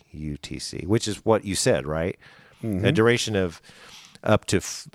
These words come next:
Speaker 1: uh, forty minutes maximum. Remind me, y-, you know, th-, if we don't have anything, any clouds, that would be something we, we would pump, because we're not pumping the stuff that's going to be, like, four an hour or fifteen an hour. That's just nuts.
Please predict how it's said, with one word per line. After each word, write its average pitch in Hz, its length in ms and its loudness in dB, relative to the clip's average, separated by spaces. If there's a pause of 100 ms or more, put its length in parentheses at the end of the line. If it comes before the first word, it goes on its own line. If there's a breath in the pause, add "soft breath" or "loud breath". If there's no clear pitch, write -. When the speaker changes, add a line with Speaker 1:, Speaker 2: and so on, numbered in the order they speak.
Speaker 1:
uh, 90 420 -4
forty 147 580 2
minutes 123 520 2
maximum. 131 1000 0 (760 loud breath)
Remind 208 400 6
me, 147 100 4
y-, 135 60 2 (240)
you 170 140 2
know, 185 180 6
th-, 180 220 0
if 180 240 2
we 254 80 6
don't 311 180 4
have 214 160 4
anything, 175 340 0 (720 loud breath)
any 160 260 4
clouds, 156 480 6
that 160 180 6
would 131 160 4
be 113 180 2
something 107 520 4
we, 110 260 4
we 101 140 2
would 90 180 -2
pump, 101 220 0
because 143 280 4
we're 196 120 6
not 233 220 6
pumping 175 420 2
the 131 80 6
stuff 127 280 6
that's 120 160 2
going 123 220 6
to 110 80 2
be, 101 260 4
like, 101 240 4
four 120 320 6
an 95 120 0
hour 85 380 4
or 95 160 2
fifteen 117 520 2
an 92 140 2
hour. 85 340 4
That's 123 240 8
just 101 200 0
nuts. 95 280 0